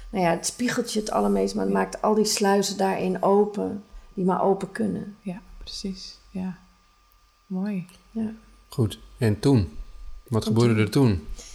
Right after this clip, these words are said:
Speaker 3: Ik ben heel nieuwsgierig.
Speaker 1: Ja, nou, <laughs> toen was het zo, ja, ik, ik, ik ben daar begonnen aan drie vijfenzestig en ik, nou, weet je, ik ik moet eerlijk zeggen, ik vind die jongens gewoon geweldig. En dat vind ik, eh,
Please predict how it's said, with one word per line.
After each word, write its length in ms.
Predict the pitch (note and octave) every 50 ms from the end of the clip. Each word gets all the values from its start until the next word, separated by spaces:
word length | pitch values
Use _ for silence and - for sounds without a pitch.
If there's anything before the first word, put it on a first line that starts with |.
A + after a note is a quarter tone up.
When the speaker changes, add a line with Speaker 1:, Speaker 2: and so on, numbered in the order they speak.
| - - - -
Speaker 3:
Ik 0 |
ben 100 | G#2 G2+
heel 160 | G#2 B2+ D3
nieuwsgierig. 800 | D3 C3 B2 - - - A#2+ A2+ G#2+ G2+ G2 F#2+ - - - - -
Speaker 1:
Ja, 680 | - G#3+ G#3+ A3 A#3+ B3+ B3+ A#3+ G#3+ F#3 F#3 G#3 A3
nou, 300 | A3 G#3 - A#3 A3+ -
<laughs> 100 | - -
toen 260 | D#4+ D#4 C#4+ B3 A#3
was 160 | A3+ A3 A3+ A3+
het 160 | A3+ A3 -
zo, 220 | - F#3 D3+ F3+ E3
ja, 220 | D3 C3 A2+ -
ik, 200 | - - - -
ik, 180 | - - - - - -
ik 220 | - F#3 - -
ben 120 | G#3 G#3
daar 100 | G#3 F#3+ F3+
begonnen 320 | F#3 - - A3 A3 G#3+
aan 80 | F3+ G3
drie 160 | F#3+ G3 F#3
vijfenzestig 500 | F3+ F3+ F3 E3 - - E3 D3+ - -
en 120 | C#3+ D3+
ik, 120 | D#3+ - - - -
nou, 340 | - - - - - - -
weet 180 | D3 - -
je, 80 | - -
ik 100 | G#3+ - - - _ _
ik 180 | - - F#3 -
moet 240 | F#3+ F#3+ F#3 - -
eerlijk 320 | - - F#3 F#3+ F#3+ F#3
zeggen, 240 | - F#3+ F#3 - -
ik 120 | - F3 -
vind 240 | - - F#3+ F3+
die 80 | F#3 F3+
jongens 260 | E3+ E3+ F3 E3 -
gewoon 260 | - - E3+ D#3+ D#3
geweldig. 600 | - - D3+ D#3 E3 D#3+ D3 D3 - - - -
En 100 | G#3+ -
dat 140 | - F3+ -
vind 260 | - - F3 E3 D#3
ik, 280 | F3+ E3 - - - -
eh, 560 | - - - E3 D#3+ D#3 D#3 D3+ - - C#2+